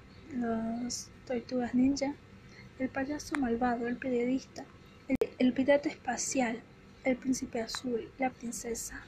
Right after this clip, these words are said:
ma-, eh, mayormente usados estos dos pa-, en Disney, el profesor distraído,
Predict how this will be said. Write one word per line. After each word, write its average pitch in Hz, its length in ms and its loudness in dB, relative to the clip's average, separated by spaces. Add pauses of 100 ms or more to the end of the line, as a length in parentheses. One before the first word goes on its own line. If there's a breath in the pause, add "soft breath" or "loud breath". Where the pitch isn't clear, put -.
(100)
ma-, 240 200 2
eh, 226 120 0
mayormente 233 600 2
usados 247 440 0
estos 254 420 -2
dos 302 100 -6
pa-, - 160 -8 (100)
en 233 180 4
Disney, 262 440 0 (720 loud breath)
el 254 80 -2
profesor 247 440 2
distraído, 254 840 2